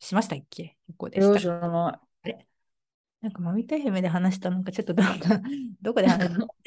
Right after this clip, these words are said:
Speaker 2: なんだ、その話だったっけ？私覚えてない。
Speaker 1: あれ？
Speaker 2: え、でも、聞いた気がする。
Speaker 1: ま、もしかしたら、うん、ちょっともうここまで来るとなんかした、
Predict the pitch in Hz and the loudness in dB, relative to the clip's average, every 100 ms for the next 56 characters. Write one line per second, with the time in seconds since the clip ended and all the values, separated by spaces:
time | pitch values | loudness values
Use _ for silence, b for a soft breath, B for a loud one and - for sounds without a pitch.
0 | 208 233 220 - - 277 269 277 254 254 | -2 0 0 0 4 6 6 6 4 2
1 | 254 196 147 151 190 190 196 170 147 139 | 0 -2 -4 -2 -2 0 0 0 -2 0
2 | - 285 415 220 165 160 202 220 208 170 | 4 6 6 4 0 -8 -4 -2 -2 -2
3 | 165 156 151 - 170 160 143 - 175 160 | -4 -4 -12 -4 0 2 0 0 0 -2
4 | 175 - - 202 160 - - 190 185 185 | -6 -12 -8 -4 -4 -6 -6 -4 -2 0
5 | 202 202 165 156 147 156 160 156 - - | 2 2 2 -2 -2 -4 -4 -4 0 2